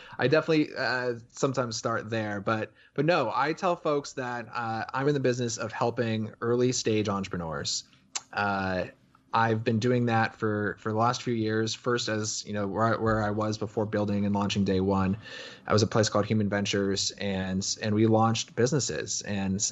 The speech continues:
uh, I was supporting the entrepreneurs doing it, guiding them, pushing them, prodding them, helping them,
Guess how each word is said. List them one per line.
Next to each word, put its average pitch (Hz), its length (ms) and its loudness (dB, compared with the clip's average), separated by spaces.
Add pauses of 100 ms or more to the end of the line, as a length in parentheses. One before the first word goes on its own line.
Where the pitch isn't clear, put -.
uh, 98 280 -4 (260)
I 110 80 2
was 101 120 0
supporting 113 420 0
the 107 80 2
entrepreneurs 101 500 -2
doing 98 300 0
it, 98 200 -2 (300)
guiding 104 320 2
them, 101 160 -2
pushing 98 340 -2
them, 95 320 -2 (480)
prodding 101 360 2
them, 98 540 -2
helping 101 340 -2
them, 98 420 -4